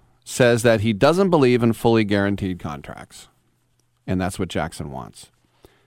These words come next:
So as we get closer to the draft, you would think that the Colts would indeed select a quarterback with their top pick.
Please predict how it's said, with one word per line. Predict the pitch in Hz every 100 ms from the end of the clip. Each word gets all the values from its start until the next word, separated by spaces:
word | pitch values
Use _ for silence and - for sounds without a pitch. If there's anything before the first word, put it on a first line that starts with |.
| _
So | - 277
as | 185
we |
get | 139 131
closer | 131 127 113
to |
the | 104
draft, | 95 143 180 190 - - - - -
you | - 92
would | 82
think | - 101
that | 92
the | 87
Colts | 90 101 98 -
would | 107
indeed | 104 92 95 90
select | - 90 98 -
a |
quarterback | - 101 95 95 92
with | 82
their | 80
top | 78 78 76
pick. | 131 131